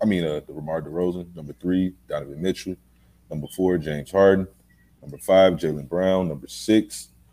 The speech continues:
Zach LaVine. Number seven, Bradley Beal. Uh, number eight will be Shai Gilgeous-Alexander. Uh, number nine is C J McCollum. Number ten is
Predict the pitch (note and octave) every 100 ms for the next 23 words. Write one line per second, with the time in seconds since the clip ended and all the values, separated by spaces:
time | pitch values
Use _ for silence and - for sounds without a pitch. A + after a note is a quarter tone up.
0 | _ - D#2+ D2 D2+ C2+ G2 G2+ G2+ E2
1 | D2 C#2+ - G2+ G2 G2+ G2+ _ _ _
2 | _ _ D#2+ F2 G2 F2 F#2 D#2 - _
3 | _ _ _ - D2 D2+ C#2 - _ _
4 | _ _ _ _ - D#2+ D2+ D#2+ F#2 F#2+
5 | E2+ D#2 D2+ - - F2 F2+ F2+ E2+ _
6 | _ _ _ _ _ _ _ - E2+ E2
7 | D2+ F2 F2+ - F#2 F#2 - - - _
8 | _ D#2+ D#2+ - F2 F2 F2 - _ -
9 | E2 D#2+ D2+ - _ _ _ _ _ _
10 | _ _ - F2 E2 E2 D#2+ - - _
11 | _ _ - F2 F#2+ F#2+ F2 - E2+ D#2+
12 | D2+ D2 - G2 F#2+ F2 D2+ D2+ - F#2+
13 | F2+ D#2+ D#2 -